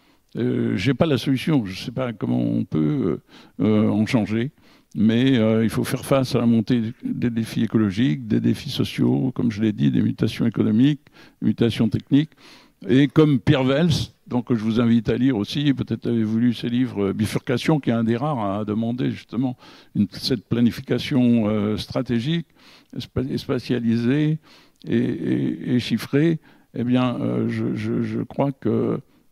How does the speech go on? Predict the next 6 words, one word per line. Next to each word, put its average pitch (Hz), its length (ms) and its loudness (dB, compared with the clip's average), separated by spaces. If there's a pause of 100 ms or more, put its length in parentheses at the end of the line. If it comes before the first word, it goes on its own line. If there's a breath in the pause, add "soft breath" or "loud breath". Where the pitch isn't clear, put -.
(140)
euh, 117 440 0
ce, - 220 -6
ceci 131 440 0
est 127 240 -2 (160)
indispensable. 120 800 0 (560 loud breath)
Euh, 113 540 -4